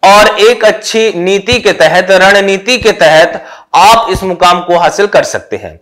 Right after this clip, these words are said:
हमारे यहाँ बैच प्रारंभ हुआ है, आपको रवि सर ने कल information दी होगी। उसी क्रम में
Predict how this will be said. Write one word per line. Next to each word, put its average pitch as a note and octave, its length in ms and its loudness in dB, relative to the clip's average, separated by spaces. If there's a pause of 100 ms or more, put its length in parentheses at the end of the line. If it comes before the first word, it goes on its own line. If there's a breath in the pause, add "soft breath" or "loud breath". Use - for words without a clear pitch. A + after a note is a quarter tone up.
(500 loud breath)
हमारे F3 300 2
यहाँ G#3+ 300 2
बैच E3+ 200 2
प्रारंभ F3+ 460 2
हुआ G#3 160 4
है, G3+ 420 2
आपको E3+ 320 2
रवि E3+ 200 2
सर F3 140 -2
ने E3+ 100 -2
कल E3 160 2
information D#3+ 580 -2
दी F#3 160 2
होगी। G3 420 0
उसी G#3+ 260 -4
क्रम G#3+ 220 0
में F3 420 0